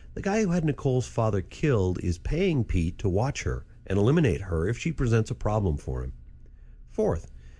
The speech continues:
Pete's an undercover cop trying to get to Mister Big, the guy that her father died to shield, and authorities are using Nicole as bait to smoke Mister Big out.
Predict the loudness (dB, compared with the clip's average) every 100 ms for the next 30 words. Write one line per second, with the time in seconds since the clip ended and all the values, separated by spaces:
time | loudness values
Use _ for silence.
0 | -18 0 0 2 0 2 0 2 0 0
1 | -2 -2 -2 -4 -2 2 4 2 2 0
2 | 0 -4 0 2 4 2 0 0 2 2
3 | 0 -6 -12 -10 -8 -4 -2 -2 -2 -4
4 | -4 -4 -2 -2 -4 -6 -8 -4 0 0
5 | -2 -6 -16 -18 -20 -20 -14 0 2 2
6 | 0 2 4 2 2 0 2 4 4 2
7 | 0 0 2 4 2 0 -2 0 0 0
8 | -8 -10 -2 2 2 0 -6 -6 -6 -4
9 | -2 -2 -4